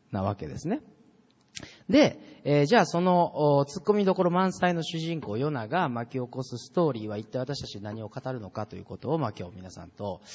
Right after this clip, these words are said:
これ全部一応カバーしますので、ちょっと長くはなるんですが、かいつまんで、えー、ストーリーね、四章まで。そう、四章しかないんで、ぜひあの、お家帰って時間あったらですね、読んでいただきたい。まあ、読みやすいですし、えー、読んでいただいたらいいかなと思います。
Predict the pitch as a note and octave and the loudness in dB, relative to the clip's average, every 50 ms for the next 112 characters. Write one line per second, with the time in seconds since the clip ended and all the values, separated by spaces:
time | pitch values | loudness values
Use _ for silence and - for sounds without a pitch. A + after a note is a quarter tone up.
0 | - - - - - - - - _ - - G#2+ G#2+ F#2+ E2+ - - - F3 A#3 | -18 -18 -18 -20 -20 -20 -20 -20 _ -10 -8 -6 -6 -6 -8 -8 -2 2 2 4
1 | B3+ G#3 C3 A#2 A2 G2 - B2 G#2+ - - C3+ A#2 A2+ - - - C#3 C3 A#2 | 4 2 2 0 -2 -2 -2 -4 -4 -2 -2 -2 -2 -2 -2 -4 -4 -4 -4 -4
2 | - - - A#2 G#2 G2 F#2 C3+ D3+ C3+ G#2+ - - E3 C3+ A#2 G#2+ A#2 A#2+ - | -4 -6 -6 -6 -10 -6 -4 -2 -2 -2 -2 -4 -6 -6 -4 -4 -4 -2 -2 -2
3 | C#3 B2+ A2+ C3+ - - A2 G2 F#2+ G2+ F#2+ F#2+ G2 G#2+ G#2 G2 F2+ F2+ F#2 - | -2 -4 -6 -6 -6 -6 -6 -4 -4 -6 -6 -6 -6 -6 -6 -6 -6 -8 -12 -10
4 | - F#2 B2+ B2 A2+ - C3 B2 A#2+ - A#2+ A2 G2+ F2 E2+ F#2+ - - - - | -6 -2 -2 -2 -2 -2 -6 -6 -6 -4 -6 -8 -6 -8 -8 -12 -12 -14 -20 -20
5 | - - - _ _ - F#2+ F#2+ F#2+ - - G#2 F#2 F2+ F2 G2 A2+ A#2 A#2+ - | -20 -20 -20 _ _ -12 -12 -10 -8 -4 -4 -4 -4 -4 -4 -4 -6 -6 -6 -10
6 | - - A#2+ B2 A#2 - G2 F2+ F2+ F2+ F2 - _ _ _ _ - B2 A#2 F#3 | -6 -4 -4 -4 -4 -6 -10 -12 -14 -16 -16 -20 _ _ _ _ -4 2 6 6
7 | C#4 D#4+ - C#4+ - - C3+ A#2+ B2 C#3+ D3 A#2+ G2 G2 G2 F2+ G2 D3+ G#3 G#3 | 6 6 4 0 -2 -2 -2 -2 -2 -2 -2 -2 -4 -6 -10 -8 -4 -4 -2 -2
8 | F3+ B2+ A#2 A2 G#2+ G2+ F#2+ - - - - - _ _ _ - C3+ F3 - - | 0 -2 0 -2 -2 -6 -6 -8 -12 -20 -20 -20 _ _ _ -2 0 0 0 4
9 | - A3 F#3+ D#3 - - G#2+ F#2 F2+ G2 - - A2+ A#2 A2+ - - F#2 F2 E2 | 6 6 6 6 2 -4 -6 -6 -6 -8 -8 -6 -6 -6 -6 -10 -14 -14 -14 -14
10 | F#2 F#2 - - C#3+ F3 F3+ D#3 C#3 - - - A2 G#2 G2 F#2+ F2+ F2+ - G#2 | -16 -16 -10 -4 -2 -2 -2 -2 -4 -8 -12 -10 -8 -8 -8 -8 -12 -12 -12 -12
11 | F2+ F#2+ G2 A2 A#2+ D3 D#3+ D3 D3 D#3 E3+ F3 E3+ - A#2+ G#2 F2 F2 - - | -12 -12 -10 -8 -4 -2 -2 -2 0 0 0 -2 -2 -2 -6 -10 -10 -12 -12 -12
12 | - - G#2 F#2 F2+ - _ - - - - _ - - G#2+ G#2+ G#2 G2+ G2 F#2+ | -10 -8 -10 -10 -10 -14 _ -20 -20 -20 -20 _ -8 -4 -2 0 0 0 0 -2
13 | G2 G#2+ A2+ G#2+ G#2+ G#2 G#2+ A2 G#2 - G2+ F#2+ G2 - B2 D3+ F3 - C3+ G2+ | -2 -2 -2 -2 -4 -4 -4 -6 -6 -6 -8 -10 -8 -4 -2 -2 -2 -2 -2 -6
14 | F#2 F2+ F2 - - - - - | -8 -10 -14 -16 -18 -18 -20 -20